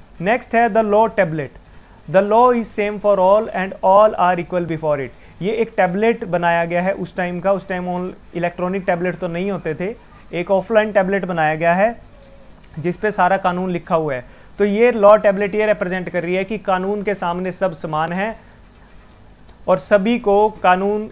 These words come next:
इक्वल मानता है। नेक्स्ट है,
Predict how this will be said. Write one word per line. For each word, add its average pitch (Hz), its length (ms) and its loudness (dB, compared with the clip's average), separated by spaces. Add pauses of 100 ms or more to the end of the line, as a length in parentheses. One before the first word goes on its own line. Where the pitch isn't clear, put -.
इक्वल 196 380 0
मानता 151 400 -2
है। 120 220 -10 (1080)
नेक्स्ट 202 420 0
है, 220 240 2